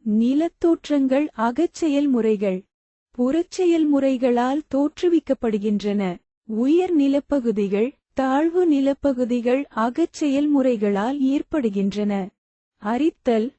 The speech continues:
மறுகட்டமைத்தல் புறச்செயல்முறைகளால் ஏற்படுகின்றன. பாறைகள் பலவிதமாக உடைந்து சிதைவது வானிலை சிதைவு எனப்படுகிறது. ஆறு தோன்றுமிடம் பிறப்பிடம் எனப்படுகிறது.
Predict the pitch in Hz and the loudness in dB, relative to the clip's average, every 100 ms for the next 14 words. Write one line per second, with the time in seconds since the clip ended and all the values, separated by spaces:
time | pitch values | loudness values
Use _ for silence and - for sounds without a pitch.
0 | _ 226 214 277 349 359 - 330 285 269 | _ -2 0 0 0 0 0 2 2 2
1 | - 277 294 - 285 330 339 - 277 285 | 0 0 0 -2 0 0 -2 -2 0 0
2 | 294 269 247 214 208 208 240 277 233 277 | 2 2 2 0 0 0 -2 -2 -2 -2
3 | - 330 254 202 196 196 196 196 185 - | -2 -2 -2 -2 -2 -2 -4 -4 -6 -10
4 | _ _ _ _ _ _ 226 240 302 359 | _ _ _ _ _ _ -4 -2 -2 0
5 | 302 285 294 - 262 269 311 285 262 302 | 0 2 0 -2 -2 0 0 0 0 2
6 | 302 285 277 302 247 247 285 262 226 262 | 2 0 0 -2 0 0 2 2 2 0
7 | 269 247 240 320 330 285 233 277 262 208 | -2 -4 -2 0 2 2 0 0 -2 -2
8 | 220 277 339 320 330 - 247 220 226 214 | -2 0 2 2 0 -2 -6 -2 0 0
9 | 294 349 277 269 233 202 196 202 185 202 | 2 2 2 0 -2 -2 0 -2 0 -2
10 | 170 - _ _ _ _ 196 226 277 339 | -4 -10 _ _ _ _ -4 -2 0 2
11 | 349 - 285 294 302 320 262 233 254 285 | 0 2 0 0 2 2 2 2 0 -2
12 | - 262 320 - 294 254 285 330 277 269 | -2 -2 -2 -2 -2 0 2 2 2 0
13 | 233 208 196 202 190 | -2 0 0 0 0